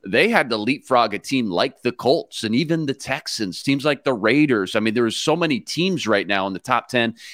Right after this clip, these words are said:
and even teams behind them. Do the Titans wanna move on from Ryan Tannehill? What are the Ravens gonna do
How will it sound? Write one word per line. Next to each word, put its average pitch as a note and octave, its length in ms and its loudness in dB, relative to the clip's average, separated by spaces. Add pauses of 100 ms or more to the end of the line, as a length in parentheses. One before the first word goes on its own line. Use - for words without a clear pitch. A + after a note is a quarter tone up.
and G3 120 2
even C4 240 -2
teams B3+ 320 0
behind G#3+ 420 2
them. G2 200 0
Do G2+ 100 -2
the A#2 80 0
Titans B2 460 -4
wanna D3 180 2
move D3 180 -2
on C#3+ 200 0
from G#2+ 240 -4 (260)
Ryan G#2 280 2
Tannehill? C3 520 0
What A2 140 2
are - 20 -4
the G2+ 120 -4
Ravens A2 460 -2
gonna C3 220 0
do B2+ 320 4